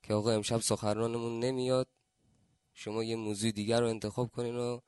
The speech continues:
والا من می‌خواستم مثل دفعه قبل احکام صحبت کنم که می‌دیدم احکام بیشتر جذب می‌کنه،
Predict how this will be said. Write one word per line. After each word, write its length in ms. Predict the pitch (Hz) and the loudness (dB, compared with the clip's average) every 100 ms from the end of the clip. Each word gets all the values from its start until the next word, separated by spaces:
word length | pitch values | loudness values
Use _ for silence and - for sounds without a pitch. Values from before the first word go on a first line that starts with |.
| _ _ _ _ _ _ _ | _ _ _ _ _ _ _
والا 180 | 120 135 | 4 8
من 140 | 143 | 8
می‌خواستم 400 | 143 139 139 143 | 8 6 4 4
مثل 200 | 147 143 | 2 2
دفعه 360 | 131 123 151 147 | 4 6 6 6
قبل 220 | 143 143 - | 6 4 4
احکام 480 | 117 - - 135 117 | 0 6 10 10 8
صحبت 440 | 101 98 101 - | 4 4 4 2
کنم 380 | 101 95 90 87 _ _ _ _ _ _ _ _ _ _ _ _ _ _ _ - | 0 0 -2 -6 _ _ _ _ _ _ _ _ _ _ _ _ _ _ _ -6
که 120 | 120 | -2
می‌دیدم 400 | 123 127 127 127 - | 0 4 4 4 0
احکام 500 | 110 - 147 147 131 | -4 0 2 2 2
بیشتر 680 | 113 113 - 131 135 120 101 _ _ _ _ _ _ _ _ _ _ _ _ _ _ - 107 | 4 6 8 8 8 6 0 _ _ _ _ _ _ _ _ _ _ _ _ _ _ -14 2
جذب 360 | 120 120 110 | 6 6 4
می‌کنه، 460 | 107 104 98 92 | -2 -2 0 -2